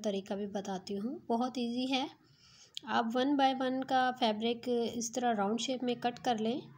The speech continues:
और उसके बाद अगर आपके पास रुई है या फिर एक्स्ट्रा फैब्रिक है, आप उसको इस तरह राउंड शेप देकर जो कपड़ा हमने राउंड शेप में कट किया था उसके बिल्कुल सेंटर में रख के साइड से पकड़ के, चारों तरफ से पकड़ के अच्छी तरह टाई कर लें तो आपका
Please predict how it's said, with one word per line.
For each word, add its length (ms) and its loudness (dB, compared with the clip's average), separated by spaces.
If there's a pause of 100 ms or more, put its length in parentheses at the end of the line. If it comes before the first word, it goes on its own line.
(460)
और 220 2
उसके 240 -2
बाद 240 2
अगर 180 2
आपके 320 0
पास 300 0
रुई 300 2
है 440 0
या 300 0
फिर 160 0
एक्स्ट्रा 320 -2
फैब्रिक 480 -2
है, 300 0 (640)
आप 260 -2
उसको 300 -2
इस 160 -6
तरह 180 2
राउंड 280 0
शेप 320 -4
देकर 400 -2 (440)
जो 180 -2
कपड़ा 280 2
हमने 300 2
राउंड 260 0
शेप 240 -4
में 120 -2
कट 300 -2
किया 140 -2
था 140 -4
उसके 260 -4
बिल्कुल 400 -2
सेंटर 460 -2
में 160 0
रख 180 -4
के 160 -4
साइड 300 -2
से 160 -4
पकड़ 300 -4
के, 160 -4
चारों 340 -2
तरफ 180 -4
से 140 -4
पकड़ 280 -6
के 100 -6
अच्छी 260 -6
तरह 180 -2
टाई 240 0
कर 200 -4
लें 240 0
तो 120 -4
आपका 300 -4